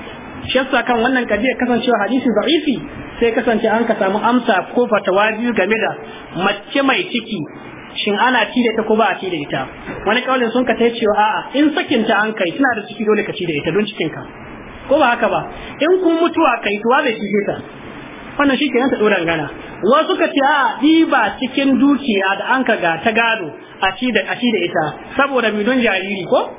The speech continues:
To kaga kuma ai an ci dukiyar marayi. Ko ba haka ba? Duk wanda yake yana gado shi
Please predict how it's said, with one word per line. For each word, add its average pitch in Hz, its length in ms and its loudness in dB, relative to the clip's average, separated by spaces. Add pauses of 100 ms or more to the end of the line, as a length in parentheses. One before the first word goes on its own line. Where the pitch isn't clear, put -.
(340)
To 214 60 -2
kaga 302 260 2
kuma 320 160 0
ai 302 240 2
an 320 100 2
ci 311 100 0
dukiyar 254 360 2
marayi. 165 400 0 (520)
Ko 269 120 4
ba 254 160 4
haka 240 160 -2
ba? 185 120 0
Duk 320 200 4
wanda 269 240 0
yake 294 180 -4
yana 254 240 2
gado 233 300 0
shi 196 180 -2